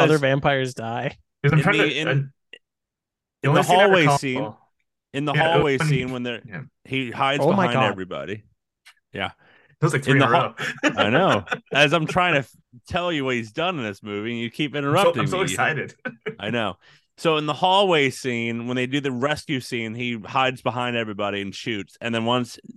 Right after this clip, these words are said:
Speaker 2: one of the vampire guys gets shot, he runs away. And then he runs after them when they get in the, when the,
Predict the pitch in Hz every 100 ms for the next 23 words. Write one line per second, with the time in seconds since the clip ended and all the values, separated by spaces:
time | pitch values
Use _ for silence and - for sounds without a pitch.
0 | _ 127 123 123 120 113 117 117 117 101
1 | 104 104 98 107 95 - - 117 104 92
2 | _ _ _ - 120 110 101 95 87 73
3 | 82 _ _ _ _ 120 131 135 131 143
4 | 151 143 143 143 135 131 131 131 131 -
5 | - 113 120 120 113 127 120 110 104 -
6 | _ 113 120 117 110 104 101 98 95 95